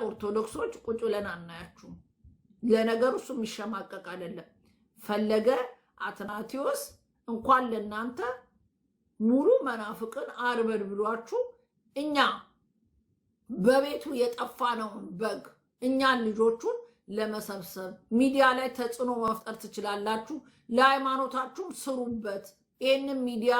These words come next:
መናገር ትችላላችሁ። ህዝብ ይከተላችኋል። እናንተን የሚከተል ጥሩ ነገር እንድናስተላልፍ፣ ጥሩ ነገር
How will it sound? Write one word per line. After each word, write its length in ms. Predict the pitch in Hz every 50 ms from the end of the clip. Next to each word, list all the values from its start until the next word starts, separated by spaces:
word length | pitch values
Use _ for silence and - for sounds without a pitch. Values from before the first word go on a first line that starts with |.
| 247 233
መናገር 560 | 226 226 226 226 240 247 240 233 226 247 240
ትችላላችሁ። 800 | 240 - 214 - 208 202 208 196 190 190 202 208 - - 208 196 - _ _ _ _ -
ህዝብ 260 | 262 277 269 285 254
ይከተላችኋል። 920 | 247 233 - 226 202 196 - - 202 196 196 208 208 - - 208 196 196 220 - - _ _ _ -
እናንተን 480 | - 247 262 269 262 254 254 262 254 240
የሚከተል 600 | 233 233 240 233 - 262 254 247 - - 269 392 381 - - _ _ _ -
ጥሩ 180 | - - 320 370 330 330
ነገር 340 | 277 247 226 226 233 226 226 - 233
እንድናስተላልፍ፣ 1040 | 226 220 220 226 220 214 208 214 214 - - 214 202 202 196 196 190 185 196 175 - _ _ _ _ _ _ -
ጥሩ 200 | - 269 277 359 359 294
ነገር 320 | 269 247 233 233 247 247